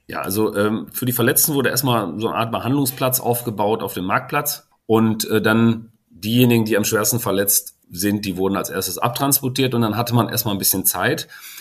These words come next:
Der Rettungsdienst kommt aus dem gesamten Kreis, aus dem Nachbarkreis, aus Holzminden waren sie da. Wie gesagt, aus den Nachbarkreisen auch, Lippe, meine ich auch. Genauen Überblick habe ich jetzt auch nicht. Die Feuerwehr ist erstmal, äh, vor Ort, die, der Löschstock Höxter, der alarmiert wurde. Jetzt war unser,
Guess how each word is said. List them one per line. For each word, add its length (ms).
Der 100
Rettungsdienst 460
kommt 180
aus 120
dem 100
gesamten 320
Kreis, 340
aus 120
dem 100
Nachbarkreis, 680
aus 120
Holzminden 480
waren 200
sie 120
da. 320
Wie 80
gesagt, 200
aus 120
den 100
Nachbarkreisen 800
auch, 420
Lippe, 500
meine 240
ich 120
auch. 360
Genauen 340
Überblick 320
habe 100
ich 60
jetzt 180
auch 140
nicht. 220
Die 80
Feuerwehr 400
ist 100
erstmal, 600
äh, 40
vor 200
Ort, 220
die, 160
der 120
Löschstock 340
Höxter, 320
der 120
alarmiert 400
wurde. 200
Jetzt 240
war 160
unser, 480